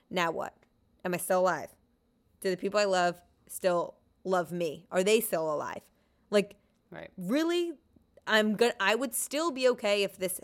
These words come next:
Speaker 1: horrendous what if happened. Like,
Speaker 2: Mm-hmm.
Speaker 1: I was very nervous about a project. My therapist was like, "Why are you nervous?" I'm like, "'Cause I'm gonna get there,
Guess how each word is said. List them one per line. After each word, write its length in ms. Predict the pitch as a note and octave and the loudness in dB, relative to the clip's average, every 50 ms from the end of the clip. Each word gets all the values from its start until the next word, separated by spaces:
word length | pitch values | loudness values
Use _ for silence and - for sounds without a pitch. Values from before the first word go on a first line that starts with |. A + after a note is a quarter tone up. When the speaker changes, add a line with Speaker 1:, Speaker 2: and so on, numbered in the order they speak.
| - - | -18 -4
Speaker 1:
horrendous 640 | - G3+ F#3+ F3 F3 F#3 F#3 F#3+ F#3 F#3 F#3 - - | -2 0 0 2 2 0 0 0 -2 -4 -4 -4 -4
what 160 | E3+ F3 E3+ | -4 -4 -4
if 100 | E3+ - | -6 -8
happened. 280 | - F3 E3 E3+ D#3+ | -10 -12 -10 -10 -8
Like, 80 | E3 F3+ | -8 -8
Speaker 2:
Mm-hmm. 60 | F#3 | -8
Speaker 1:
I 20 | F#3 | -8
was 100 | E3 E3 | -6 -2
very 180 | E3+ F#3 F#3+ F#3 | 0 0 0 0
nervous 240 | F3 F3 E3 E3+ | -2 -4 -6 -6
about 160 | - F3+ E3 E3 | -8 -6 -6 -6
a 20 | |
project. 500 | - - D#3+ C3+ - - - - - - _ _ - - _ _ | -6 -8 -8 -8 -8 -10 -14 -18 -20 -20 _ _ -20 -20 _ _
My 100 | - D#3+ | -12 -8
therapist 440 | - - F#3 F3 F3 - F3 - - | -2 0 0 0 0 -2 -6 -6 -6
was 120 | E3 - | -10 -8
like, 260 | - E3 E3 - - _ - _ _ _ _ | -8 -8 -10 -10 -16 _ -20 _ _ _ _
"Why 140 | G3 G3+ | 2 2
are 40 | G3+ | 4
you 80 | G3+ F#3 | 2 0
nervous?" 440 | E3+ E3 - - F#3+ G3 - - - _ _ _ _ | -2 -6 -8 -10 -14 -14 -14 -16 -16 _ _ _ _
I'm 60 | - G#3 | -2 -2
like, 160 | A3+ A3 A3+ | -2 -2 -2
"'Cause 140 | - B3 A3+ | -6 -2 -2
I'm 80 | B3+ B3 | 0 0
gonna 140 | B3+ B3 | 0 -2
get 280 | A#3 F#3+ G3+ F#3+ F#3+ - | 0 0 0 0 0 -4
there, 320 | A3 A3+ A#3 A#3+ C4 C#4+ | -4 -2 -2 -2 -4 -4